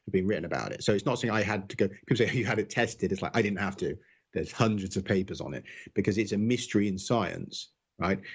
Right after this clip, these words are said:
It's a mystery that's been stretching on for about a hundred years. There's, so we have this information that dates back to seven hundred eighty thousand years ago.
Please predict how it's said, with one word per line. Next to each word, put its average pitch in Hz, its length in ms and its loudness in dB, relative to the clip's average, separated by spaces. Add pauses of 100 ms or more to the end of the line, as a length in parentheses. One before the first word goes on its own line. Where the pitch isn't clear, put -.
(200)
It's 107 160 2
a 107 40 4
mystery 113 340 2
that's 98 160 0
been 98 180 2
stretching 98 520 0
on 92 180 -2
for 90 100 -2
about 90 180 2
a 90 40 -2
hundred 98 240 2
years. 95 220 2
There's, 95 160 -2 (480)
so - 280 0
we 113 120 2
have 120 360 0
this 113 200 0
information 104 260 -2
that 117 180 0
dates 104 180 2
back - 160 -2
to 107 80 -6
seven 101 260 2
hundred 98 200 0
eighty 92 180 0
thousand 92 320 0
years 90 200 0
ago. - 240 0